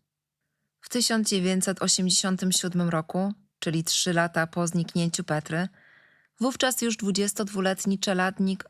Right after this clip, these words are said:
oskarżony o morderstwo czternastoletniej Kerstin podczas przesłuchania przyznaje się do zamordowania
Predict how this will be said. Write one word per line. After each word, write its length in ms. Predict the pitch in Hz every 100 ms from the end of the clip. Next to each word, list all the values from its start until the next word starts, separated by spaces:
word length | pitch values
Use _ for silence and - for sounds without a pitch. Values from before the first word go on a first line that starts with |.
| -
oskarżony 580 | 180 - 180 170 202 196
o 80 | 170
morderstwo 600 | 165 165 190 190 - 170
czternastoletniej 840 | - 170 165 165 170 160 165 202
Kerstin 600 | - 151 151 - 190 220 - - - _ -
podczas 320 | 185 170 170
przesłuchania 720 | - 151 - 156 175 170 170 165 - - -
przyznaje 540 | - 214 214 226 262
się 140 | -
do 100 | 262
zamordowania 800 | 240 220 180 170 165 170 175 165